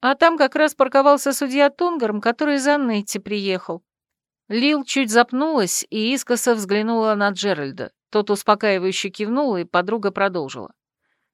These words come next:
В общем, когда из флайвера выглянул ещё один врачеватель,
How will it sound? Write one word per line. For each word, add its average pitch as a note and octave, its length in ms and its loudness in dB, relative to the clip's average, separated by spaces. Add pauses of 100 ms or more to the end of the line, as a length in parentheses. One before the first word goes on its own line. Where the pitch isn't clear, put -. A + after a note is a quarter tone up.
(140)
В D4 100 -6
общем, C#4+ 340 -2
когда C4+ 480 4
из B3 260 -6
флайвера B3 420 4
выглянул B3 480 -2
ещё C4 320 0
один G#3 260 0
врачеватель, G3 640 -2